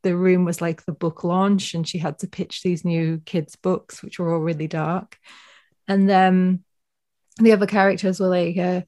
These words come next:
children's, uh, not children. So the other characters were, uh, an astronaut. So it was, um, first female northern, uh, astronaut. It was, like, a list,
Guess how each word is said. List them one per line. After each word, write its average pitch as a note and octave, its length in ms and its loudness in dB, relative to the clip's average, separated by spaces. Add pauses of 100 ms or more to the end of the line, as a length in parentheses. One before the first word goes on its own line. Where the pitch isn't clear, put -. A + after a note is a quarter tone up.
(200)
children's, G3 540 2
uh, G3 200 2
not G3 200 -6
children. F#3 220 -14 (300)
So G#3 100 0
the A3+ 80 10
other A#3+ 100 6
characters G3+ 520 0
were, F3+ 540 0 (360)
uh, G3 40 0
an F#3+ 280 0
astronaut. F#3 920 0 (280)
So F3+ 240 -2
it F3+ 100 2
was, F3 400 -6 (540)
um, F#3 500 0
first F#3+ 640 -2
female F3+ 540 2
northern, F3 880 0 (1040)
uh, E3+ 520 -2 (580)
astronaut. A#3+ 880 -2
It A#3 80 -10 (420)
was, G#3 140 -2
like, G#3 240 2
a G3+ 60 4
list, F3+ 600 0